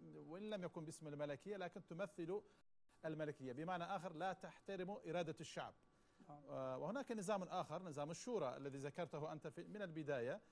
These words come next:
Speaker 1: والتي تعتبر الشعب هو الأصل و-،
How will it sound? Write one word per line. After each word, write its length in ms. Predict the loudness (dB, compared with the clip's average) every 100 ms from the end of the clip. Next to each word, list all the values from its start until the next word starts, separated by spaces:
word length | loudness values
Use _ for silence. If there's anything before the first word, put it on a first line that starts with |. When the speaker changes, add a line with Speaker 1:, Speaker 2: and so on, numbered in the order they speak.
| -20 -20 -14
Speaker 1:
والتي 760 | -6 -2 -2 -4 -6 -4 -6
تعتبر 500 | -6 -8 -6 -4 -2
الشعب 340 | -4 0 -2 -2
هو 220 | 0 0
الأصل 500 | 0 -4 -4 -6
و-، 40 | -4